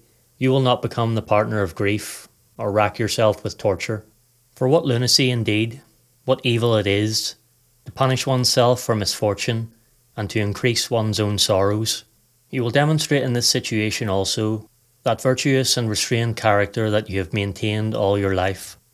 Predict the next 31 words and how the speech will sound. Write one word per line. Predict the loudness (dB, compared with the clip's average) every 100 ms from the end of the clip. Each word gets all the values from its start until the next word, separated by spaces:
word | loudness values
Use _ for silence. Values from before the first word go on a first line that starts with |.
| _
For | 0 2
even | 4 4
in | 2
expressing | 0 0 2 2 2
grief, | 2 2 0 0
there | 2 2
is | 2
such | 0 0
a | -4
thing | -2 -2 -2
as | -4
moderation. | 0 0 2 0 -2 -6 -8 -12 _ _ _ _ _ _ _ _ _ _
As | 0 2
for | 4
that | 2 2
young | 0 2
man | 0 -2
himself, | -2 2 2 2 -2 -18 _ _ _ _ _ _
so | -6 -2
deserving | 0 4 4 4 0
of | -2
bringing | 0 0 2
you | 0
happiness | 0 -2 0 -2 -2 -4
by | -4
the | -4
constant | -4 -4 -4 -4 -2
mention | -4 -4 -4 -4
of | -4
his | -4
name | -2 -2 -4